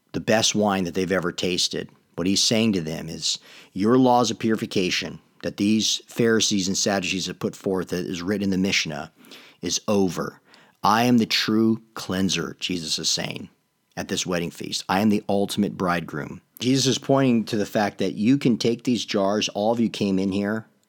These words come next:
and you purified, you cleansed, you washed your hands to partake of the food, to partake of the celebration.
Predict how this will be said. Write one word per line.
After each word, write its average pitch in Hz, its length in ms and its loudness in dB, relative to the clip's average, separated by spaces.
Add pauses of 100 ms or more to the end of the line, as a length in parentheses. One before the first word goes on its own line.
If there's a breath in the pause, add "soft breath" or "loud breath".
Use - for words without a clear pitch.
and 90 160 -2
you 90 120 0
purified, 104 600 -2
you 90 80 0
cleansed, 101 500 -4
you 98 100 -2
washed 90 400 -2
your 87 100 -2
hands 92 460 -4
to - 80 -10
partake 95 500 -6
of 90 80 -6
the 80 100 -10
food, 104 480 -2
to - 60 -12
partake 92 420 -4
of 92 80 -6
the 82 80 -6
celebration. 92 920 -4